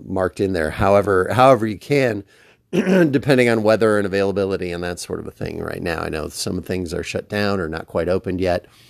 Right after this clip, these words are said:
things like that. But, uh, the more that we can connect with those connection ports, the,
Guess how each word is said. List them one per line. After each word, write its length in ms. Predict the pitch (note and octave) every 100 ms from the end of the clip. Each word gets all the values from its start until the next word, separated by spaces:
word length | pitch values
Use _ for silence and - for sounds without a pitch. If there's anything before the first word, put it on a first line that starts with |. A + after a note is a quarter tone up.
| _ _
things 260 | - F2 D#2
like 200 | C#2 -
that. 280 | E2 D#2+ _
But, 180 | - - _ _ _ _ _ _ _ _ _ _ _ _ _ - -
uh, 260 | G2 F2+ F#2
the 140 | F2+
more 280 | A2 A#2+ D3+
that 100 | D3
we 160 | C3 B2+
can 180 | A#2 G2+
connect 560 | G#2 G2 E2+ - - - _ _ _ _ -
with 200 | G2+ -
those 240 | G2+ F#2+
connection 460 | - F#2 G2 - A2
ports, 580 | - B2+ - - - - _ _ _ _ _ _ _
the, 800 | G2 A2 G2 F#2 F2 F2+ F2+